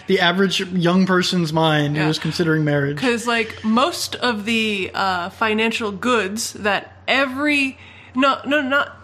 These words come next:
Speaker 2: I shouldn't say finan-, I'm giving it away. Most of the good things about marriage, according to Google and all the articles that recommended, were financial.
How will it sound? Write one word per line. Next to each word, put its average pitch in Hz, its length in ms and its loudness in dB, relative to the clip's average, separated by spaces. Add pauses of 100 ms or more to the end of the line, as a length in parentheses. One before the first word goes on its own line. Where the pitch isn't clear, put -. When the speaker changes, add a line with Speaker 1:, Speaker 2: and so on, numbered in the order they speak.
(180)
Speaker 2:
I 240 100 -6
shouldn't 359 260 -2
say 277 140 -2
finan-, 247 240 0
I'm 240 160 0
giving 320 300 0
it 196 80 0
away. 196 420 -2 (640)
Most 359 300 0
of 320 100 -2
the 277 60 -2
good 285 280 0
things 254 320 0
about 220 320 0
marriage, 208 540 -2
according 285 600 -2
to 240 140 -2
Google 202 640 -4
and 214 160 0
all 214 200 2
the 190 220 -4
articles 214 480 -2
that 196 100 -8
recommended, 196 580 -6
were 202 120 -2
financial. 202 640 -6